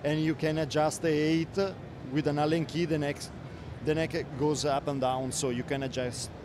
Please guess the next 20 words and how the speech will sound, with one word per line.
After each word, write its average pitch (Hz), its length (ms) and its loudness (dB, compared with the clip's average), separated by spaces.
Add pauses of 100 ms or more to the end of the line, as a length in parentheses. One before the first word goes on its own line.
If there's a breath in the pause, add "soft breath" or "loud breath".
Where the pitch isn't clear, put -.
the 135 100 2
action. 120 420 -2 (540 loud breath)
For 175 140 2
this 175 280 2
model, 214 520 6
this 147 180 -2
model 175 280 2
is 160 160 2
called 160 280 4
Manna 170 540 2 (240)
because 143 300 0
it 151 60 2
made 156 220 2
out, 156 280 8
it 143 500 2 (160)
is 131 180 0
made 156 220 2
out 143 240 2
of, 131 220 2 (180)
um, 131 360 -2